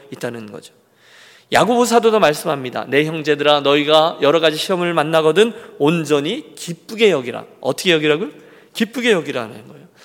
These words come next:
아이, 이게 뭐 말이 되나요? "시험이 왔는데 기쁘게 여기라. 이는 너희 믿음의 시련이 인내를 만들어내는 줄 너희가 알미라.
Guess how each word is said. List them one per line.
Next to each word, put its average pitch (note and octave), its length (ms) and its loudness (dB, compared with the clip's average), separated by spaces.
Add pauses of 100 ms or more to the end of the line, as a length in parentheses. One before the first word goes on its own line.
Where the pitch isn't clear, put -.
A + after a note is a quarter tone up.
(200)
아이, D#3 340 -4
이게 E3 160 -4
뭐 B3+ 180 -6
말이 C3 280 -6
되나요? E3+ 420 -6
"시험이 C4 400 0
왔는데 F#3 360 -4
기쁘게 G3+ 400 -8
여기라. E3+ 440 -2 (380)
이는 D3 560 4 (180)
너희 D#3+ 260 6
믿음의 D#3+ 380 -2
시련이 D3 400 -2
인내를 F#3+ 520 0
만들어내는 D#3+ 640 -2
줄 C#3+ 140 -6
너희가 C3 300 -2
알미라. A2 440 -10